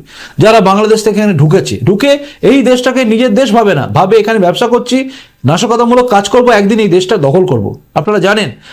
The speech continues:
পাকিস্তানের এক উচ্চিগুণে মার্কা ছেলে, ফচকে ছেলে, দু-, গলা টিপলে যা দুধ বেরোবে, সেই ছেলেটা পর্যন্ত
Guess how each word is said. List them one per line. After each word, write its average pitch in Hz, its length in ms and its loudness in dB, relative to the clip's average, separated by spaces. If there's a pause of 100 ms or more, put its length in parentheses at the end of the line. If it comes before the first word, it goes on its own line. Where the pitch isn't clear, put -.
(140)
পাকিস্তানের 240 640 0
এক 208 260 -2 (180)
উচ্চিগুণে 233 440 -2
মার্কা 214 240 -2
ছেলে, 190 400 -2
ফচকে 196 320 0
ছেলে, 170 340 -2 (360)
দু-, 165 140 2
গলা 180 300 2
টিপলে 220 280 0
যা 214 120 0
দুধ 202 260 0
বেরোবে, 185 460 0
সেই 269 380 0
ছেলেটা 262 320 2
পর্যন্ত 240 420 0